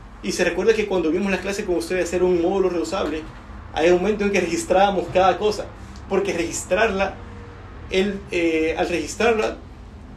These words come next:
evita, eh, tener que ir a buscarla por reflexión. Entonces, mejor le digo que, que él vaya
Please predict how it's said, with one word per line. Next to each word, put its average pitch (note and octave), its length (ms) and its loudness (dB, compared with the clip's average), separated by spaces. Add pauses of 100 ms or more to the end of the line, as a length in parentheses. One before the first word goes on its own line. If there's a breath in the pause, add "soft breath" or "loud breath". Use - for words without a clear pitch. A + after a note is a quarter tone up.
evita, F#3+ 680 2 (440)
eh, D3+ 480 0
tener E3 220 0
que F#3+ 80 0
ir F3+ 40 4
a F3 40 6
buscarla F3 280 0
por D#3 120 -4
reflexión. - 300 -6 (380)
Entonces, D3+ 280 -6
mejor D#3 260 -2
le F#3 120 4
digo E3+ 300 0 (600)
que, D#3 360 -2 (160)
que D#3 80 -4
él C#3+ 60 -2
vaya D#3 240 0